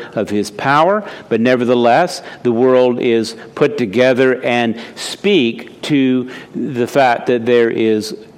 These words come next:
God. So there, they, Paul concludes here in verse twenty,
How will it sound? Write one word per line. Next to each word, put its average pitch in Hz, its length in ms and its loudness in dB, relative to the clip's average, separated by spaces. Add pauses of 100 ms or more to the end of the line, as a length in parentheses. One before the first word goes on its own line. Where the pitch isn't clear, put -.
(140)
God. 98 540 0 (800)
So 170 220 2
there, 147 200 4
they, 135 260 4
Paul 143 340 2
concludes 123 560 0
here 147 340 2
in 117 220 -2
verse 110 240 -2
twenty, 175 480 0